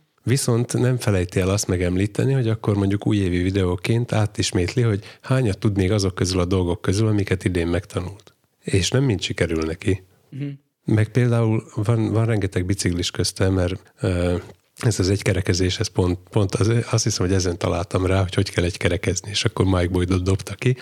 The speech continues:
Speaker 1: hogy ezen a héten megtanultam egykerekezni, és utána kijött neki, hogy két óra, három perc gyakorlás, példának mondom, annyi idő alatt sikerült megtanulni egykerekezni. Aztán körülnézi a videói köz-, között, és kiderül, hogy ilyen, ö,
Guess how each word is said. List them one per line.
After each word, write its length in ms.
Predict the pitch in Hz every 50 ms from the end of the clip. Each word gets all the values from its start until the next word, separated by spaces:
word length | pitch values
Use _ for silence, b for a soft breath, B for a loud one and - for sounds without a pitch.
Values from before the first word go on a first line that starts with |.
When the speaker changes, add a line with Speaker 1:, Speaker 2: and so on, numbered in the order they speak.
| B
Speaker 1:
hogy 120 | - - -
ezen 220 | - 127 - 120 98
a 40 |
héten 320 | 92 101 107 101 - - 90
megtanultam 640 | 95 107 107 - - 95 90 85 82 - - 82
egykerekezni, 640 | 85 85 - - - - 98 85 - 98 87 85 -
és 180 | 85 82 - - - - - -
utána 220 | _ - 95 87
kijött 220 | 90 - 110 95 87
neki, 260 | 92 92 90 - -
hogy 240 | 90 87 87 - - _
két 260 | _ - 120 113 110 -
óra, 160 | 98 85 87
három 360 | 82 92 87 90 90 87 82
perc 240 | - - 82 80 78
gyakorlás, 480 | 95 87 82 - - - 82 85 85 -
példának 520 | - - 92 85 85 85 85 82 87 -
mondom, 340 | - 110 117 117 117 107 - - -
annyi 260 | - - 107 101 98 92
idő 160 | 95 95 98
alatt 180 | 90 85 85
sikerült 360 | - - 104 92 - 90 85 104
megtanulni 420 | 95 87 - - 92 90 90 87
egykerekezni. 640 | 85 82 - - - 85 82 80 - 90 90 - -
Aztán 220 | 90 - - 101 92
körülnézi 440 | - 135 143 135 131 123 104 95
a 60 | 95 87
videói 420 | 90 92 92 92 92 92 95 92
köz-, 280 | 90 - 98 95 95 101 - 104 104 101 -
között, 540 | - - 101 92 104 107 117 - - - -
és 180 | - - 98 -
kiderül, 460 | - 143 135 120 101 95 92 90 87
hogy 180 | 87 95 90 90
ilyen, 360 | 90 90 90 90 87 90 90
ö, 440 | 92 90 90 90 87 87 87 87